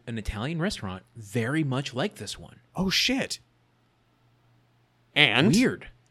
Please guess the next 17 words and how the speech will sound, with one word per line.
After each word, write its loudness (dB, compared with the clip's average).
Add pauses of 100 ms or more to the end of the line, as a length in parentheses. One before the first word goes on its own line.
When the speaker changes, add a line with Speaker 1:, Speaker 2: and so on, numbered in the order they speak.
(520)
Speaker 2:
Like, 10 (260)
did 6
you 10
Speaker 1:
And 12
Speaker 2:
have, -6
did 8
you 10
Speaker 1:
then 12
we 12
Speaker 2:
have 12
Speaker 1:
went 4
to 0
go 6
see 4
<laughs> -
Frank 4
Darabont's 6